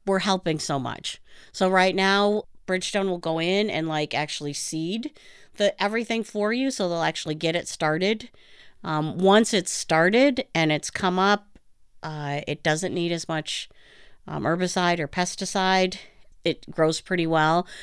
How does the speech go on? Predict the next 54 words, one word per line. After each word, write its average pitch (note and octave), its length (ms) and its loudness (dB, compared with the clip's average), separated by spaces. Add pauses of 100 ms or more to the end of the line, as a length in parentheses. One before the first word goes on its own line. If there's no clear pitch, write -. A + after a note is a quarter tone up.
(160)
We F#3+ 140 2
have G3 300 0
to E3+ 160 0
kinda - 380 -4
educate F3+ 460 0
the E3+ 80 -6
growers F3 380 2
to - 80 -6
kinda G3+ 340 0
let E3+ 240 4
it F3+ 160 2
be, G3+ 300 2 (440)
'cause, - 400 -2 (600)
you A3+ 100 2
know, G3+ 80 4
farming's F#3+ 380 2
their F3 140 0
life. E3 400 2
They E3 120 -2
like D#3 280 -4
to F3+ 120 -6
do B3 280 -6
things F3+ 300 -4
on D#3+ 140 -2
their D#3+ 120 -4
farm. E3 440 -4
And E3+ 320 -6
once F#3 260 0
this G#3 180 -6
comes A3+ 260 -4
up, D4+ 180 -6
you A3 60 -12
kinda A#3+ 320 -10
just A3+ 200 -10
gotta F3+ 180 -2
leave F3+ 200 -2
it F3 80 -4
alone. F3+ 440 0
So F3+ 320 4 (360)
that's F3+ 280 2
part G3+ 200 2
of F3+ 60 -4
the F3 80 0
whole F3 220 2
education. D#3+ 640 -2
So E3+ 120 -6
we E3+ 120 -2
do F3 180 -2
a - 20 0
lot D#3+ 240 0
of E3 60 -8
extension D3+ 500 -6
and C#3+ 160 -4
education, C#3 680 -6